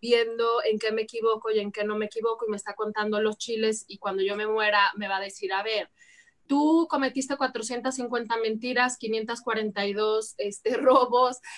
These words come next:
eh, no sé", eh, y actuamos desde el miedo, y si yo me quedo con ese concepto, no, pues es que no profundizo en lo que en verdad es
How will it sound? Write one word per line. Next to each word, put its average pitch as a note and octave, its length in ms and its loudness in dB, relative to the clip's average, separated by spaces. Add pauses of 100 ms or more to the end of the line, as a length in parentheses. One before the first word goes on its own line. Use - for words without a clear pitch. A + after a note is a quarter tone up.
(100)
eh, G#3 200 -2
no A3+ 140 -2
sé", B3 500 -4 (400)
eh, G#3 300 -4
y A3+ 120 -4
actuamos B3+ 500 -2
desde B3 320 -2
el G#3+ 100 -2
miedo, B3+ 500 -2
y A#3+ 120 -8
si A3 160 -8
yo B3+ 100 0
me D#4 100 -2
quedo D#4+ 220 -2
con C#4 160 -4
ese C#4 240 -4
concepto, C4+ 840 0
no, A#3+ 260 -2
pues A3+ 160 -4
es G3+ 140 -4
que B3+ 100 -4
no B3+ 220 0
profundizo C4 680 -2
en D#4 100 2
lo B3+ 160 2
que G#3+ 140 2
en G3 180 4
verdad G3+ 480 4 (100)
es A#3+ 600 0